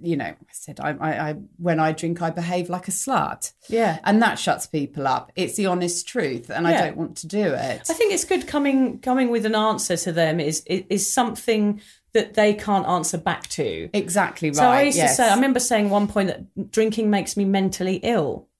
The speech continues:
Speaker 2: which it
Speaker 1: Mm.
Speaker 2: did. It made
Speaker 1: Yeah.
Speaker 2: me, caused, caused me to
Speaker 1: It
Speaker 2: have huge
Speaker 1: depresses me,
Speaker 2: anxiety. It
Speaker 1: yeah.
Speaker 2: made me depressed. And actually, if you say, you know, they usually look at you.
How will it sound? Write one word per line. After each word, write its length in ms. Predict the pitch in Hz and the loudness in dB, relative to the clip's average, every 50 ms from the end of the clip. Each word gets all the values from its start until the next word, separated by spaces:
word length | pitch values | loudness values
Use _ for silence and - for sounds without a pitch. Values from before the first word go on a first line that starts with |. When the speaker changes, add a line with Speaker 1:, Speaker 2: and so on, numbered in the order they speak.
| _ | _
Speaker 2:
which 180 | - 311 196 202 | -2 2 4 4
it 120 | 208 196 151 | 4 4 4
Speaker 1:
Mm. 20 | |
Speaker 2:
did. 280 | 139 320 370 359 - 160 | 2 2 2 2 2 0
It 100 | - - | 0 2
made 220 | 226 220 214 214 | 2 4 4 6
Speaker 1:
Yeah. 440 | 214 240 349 453 466 381 233 160 143 | 6 6 6 6 6 4 4 4 4
Speaker 2:
me, 80 | 254 247 | 4 4
caused, 240 | 220 214 220 - | 4 2 0 -2
caused 220 | - 285 269 254 220 | 0 0 0 2 2
me 80 | 226 | 0
to 80 | 214 202 | 0 0
Speaker 1:
It 20 | |
Speaker 2:
have 120 | 185 214 - | -2 0 2
huge 100 | 233 220 | 0 2
Speaker 1:
depresses 300 | - - 415 311 302 - | 4 4 4 4 4 4
me, 60 | 247 247 | 4 4
Speaker 2:
anxiety. 480 | 226 - 160 151 - - 254 254 151 | 4 4 4 4 4 4 4 4 4
It 60 | 185 220 | 2 2
Speaker 1:
yeah. 40 | |
Speaker 2:
made 200 | - 214 208 208 202 | 4 4 4 4 2
me 100 | 220 214 | 0 0
depressed. 420 | 202 202 - - - 180 180 - - - - - - - - | -2 -2 0 0 0 0 -2 -4 -10 -16 -20 -20 -20 -8 -2
And 80 | 254 311 | 2 2
actually, 220 | 370 - - 262 | 2 4 2 2
if 40 | 254 | 2
you 80 | 330 349 | 2 2
say, 220 | 339 - 277 233 | 4 4 4 4
you 100 | 208 214 | 4 4
know, 160 | 226 196 160 | 2 2 2
they 120 | 165 202 208 | 4 4 4
usually 320 | 214 262 262 269 220 202 185 | 4 2 2 2 0 0 0
look 160 | 180 - - | 0 -2 0
at 40 | - | 0
you. 200 | 147 147 165 | 0 0 0